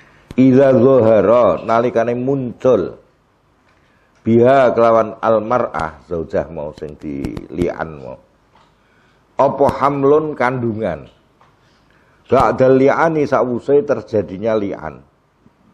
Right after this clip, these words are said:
Fa am Malikin,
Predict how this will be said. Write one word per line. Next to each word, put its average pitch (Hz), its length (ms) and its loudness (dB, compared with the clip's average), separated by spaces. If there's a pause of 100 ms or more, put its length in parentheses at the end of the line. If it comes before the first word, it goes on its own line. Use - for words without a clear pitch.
(2750)
Fa 117 240 2
am 170 160 2
Malikin, 117 480 2